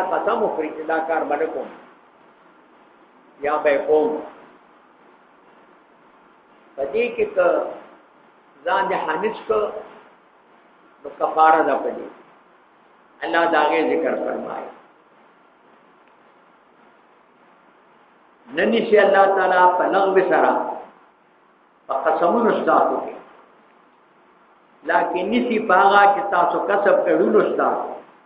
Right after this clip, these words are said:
قسم عام دی یمین منعقدہ له ورزی او دا یمین غموس ته وویل. والله غفور رحیم، الله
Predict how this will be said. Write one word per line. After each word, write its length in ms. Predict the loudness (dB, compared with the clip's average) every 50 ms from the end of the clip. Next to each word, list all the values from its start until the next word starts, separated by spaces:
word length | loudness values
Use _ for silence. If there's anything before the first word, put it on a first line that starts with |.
| _ _ _ _ _ _ _ _ _ _ _ _ _ _ _ _ _ _ _ _ _ _ _
قسم 340 | 0 0 2 4 4 2 2
عام 300 | 4 4 4 4 4 4
دی 80 | 4 4 4
یمین 280 | 4 2 2 2 2 2 2 2
منعقدہ 480 | 2 0 0 0 0 -2 0 2 2 4
له 100 | 4 4 4 4 4
ورزی 280 | 4 4 2 2 2 2
او 100 | 2 4 4
دا 140 | 4 4
یمین 420 | 4 2 0 -2 -2 -4 -4 -4 -6
غموس 220 | -4 -4 -4 -4 0
ته 60 | 0
وویل. 340 | 0 2 2 2 0 0 -2 -6 -8 -12 -16 -18 -20 -20 _ _ _ _ _ _ _ _ _ _ _ _ _ _ _ _ _ _ _ _ _ _ _ _ _ _ _ _ -6
والله 260 | -4 0 2 4 4 4
غفور 340 | 4 2 0 0 0 2 2 2 4 4
رحیم، 400 | 2 2 2 0 0 -2 -2 -4 -4 -6 -10 -12 -16 -20 -20 -20 -20 _ _ _ _ _ _ _ _ _ _ _ -12
الله 240 | -10 -6 -2 -2 0